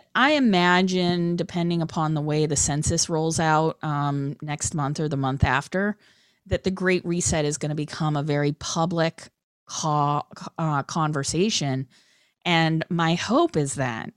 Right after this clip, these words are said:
these platform companies are looking at it, paying attention to it, and are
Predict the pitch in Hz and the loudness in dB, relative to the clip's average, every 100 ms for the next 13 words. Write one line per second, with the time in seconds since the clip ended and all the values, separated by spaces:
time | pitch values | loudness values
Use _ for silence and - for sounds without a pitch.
0 | - 160 151 - 147 - 156 147 151 143 | -6 -6 -4 0 0 0 -2 -2 -2 -2
1 | 143 135 139 165 180 175 151 135 127 131 | -2 -2 -2 0 -2 0 -2 0 0 0
2 | 135 - _ _ _ - 175 165 151 - | -2 -6 _ _ _ -6 -2 0 0 0
3 | 165 160 160 143 151 139 135 - 156 147 | -2 0 -2 0 0 0 0 -2 -4 2
4 | 143 135 | 4 4